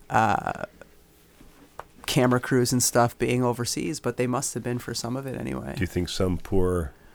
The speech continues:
Speaker 2: unpaid summer intern was tasked, as they say in your corporate meetings, with combing through five hundred hours
Speaker 1: I don't
Speaker 2: of film
Speaker 1: know.
Speaker 2: to find Lisa Leslie riding a camel in China?
Speaker 1: <laughs> I certainly hope so. But, um, yeah,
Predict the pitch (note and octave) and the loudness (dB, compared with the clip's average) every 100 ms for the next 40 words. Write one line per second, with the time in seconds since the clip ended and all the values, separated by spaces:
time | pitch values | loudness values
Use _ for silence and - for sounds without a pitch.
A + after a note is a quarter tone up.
0 | - - G2 F2 F#2+ F#2 E2+ - - - | -8 -2 0 0 0 2 0 -4 -16 -8
1 | - F#2 F2 F2+ - G2 G2 F#2 - - | -2 0 0 0 0 -2 -2 -6 -18 -20
2 | _ F#2 F2 - - G2 G2 - - - | _ -2 -2 -6 -10 -6 -4 -4 -8 -12
3 | - - G#2+ F#2 G2 F#2 - G2 F#2+ F#2 | -14 -8 -4 -2 -2 -2 0 2 2 2
4 | F2+ E2+ - G2 F2+ F#2 F#2 F#2+ F2+ - | 0 -2 -4 -2 -2 -4 -2 -2 -6 -10
5 | - F#2 F2 - - - - - G#2+ G2 | -2 0 0 -6 -20 -20 -10 2 4 4
6 | - F#2+ - F#2+ F#2 E2 G2 F#2 F2 F#2+ | 2 -2 -2 -2 -2 0 0 0 2 2
7 | G2 B2 C3 B2 A2+ G#2 G#2+ - - - | 2 0 0 4 6 6 4 -2 -2 2
8 | A2 A2+ G#2 G#2 - - _ - - G2 | 6 8 8 6 2 -12 _ -20 -2 2
9 | G2+ G2 F#2 F#2 G#2 F2+ F2 F#2+ F2 F2+ | 2 4 2 2 2 2 4 4 2 4
10 | F#2+ F#2+ G2 F#2 - F#2 G2 F#3 - - | 2 4 2 2 4 4 6 4 4 2
11 | - - - G#3 F3 E3 D#3+ E3 - A#2+ | 4 4 4 4 4 6 4 2 0 0
12 | A#2+ - - - - C3+ C#3 C3+ D3+ C3+ | 0 -6 -12 -14 -14 4 4 6 8 8
13 | C3+ C3+ - - - - - - _ - | 6 2 -6 -18 -20 -20 -20 -20 _ 2
14 | D#3 C4+ | 6 8